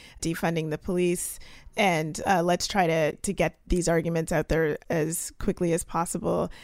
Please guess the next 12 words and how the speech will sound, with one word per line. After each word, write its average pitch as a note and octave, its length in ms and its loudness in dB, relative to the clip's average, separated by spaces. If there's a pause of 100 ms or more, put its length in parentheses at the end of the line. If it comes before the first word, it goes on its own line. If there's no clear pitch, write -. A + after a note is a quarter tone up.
(180)
And, F3+ 640 2
uh, E3+ 340 2
you're F#3 160 2
seeing A3 680 4
the F#3+ 260 2
result F3 500 2
of, E3+ 440 2
of - 260 -2
a E3 60 0
lot D#3 220 2
of E3+ 80 0
strategy, E3 800 2